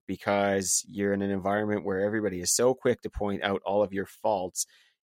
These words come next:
And so rarely will, you know, parties on the side, whether they be, you know, media pundits or obviously your opposition, are gonna give you credit for anything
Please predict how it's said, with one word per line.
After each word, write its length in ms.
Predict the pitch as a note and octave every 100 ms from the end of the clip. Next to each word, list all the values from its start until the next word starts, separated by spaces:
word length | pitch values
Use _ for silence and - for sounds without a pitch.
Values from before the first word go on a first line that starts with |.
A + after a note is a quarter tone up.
| -
And 180 | F#2+ F#2
so 160 | C3
rarely 480 | D3+ D#3 F3 D3 G#2+
will, 400 | G2+ G#2 G2 G2+
you 140 | G#2+ G2+
know, 140 | F#2+
parties 420 | - A2+ A2 G#2
on 140 | G#2 G2+
the 80 |
side, 480 | F#2+ G2+ F#2 F#2 G2
whether 240 | G2 G2+ G2
they 140 | F#2+
be, 360 | F#2 G2 F#2+ F#2+
you 100 | G2
know, 100 | F#2
media 360 | F#2 A2 G#2+ G#2
pundits 480 | - G#2+ G2 F#2+ F#2+
or 240 | F2+ F2+
obviously 380 | G2+ G#2 F#2+ G2
your 160 | F#2 F#2
opposition, 480 | F2+ E2+ G2 - F2
are 80 |
gonna 160 | F2 F2
give 160 | F#2 F2
you 80 |
credit 380 | F2 - G#2 F2
for 140 | - E2+
anything 260 | E2+ -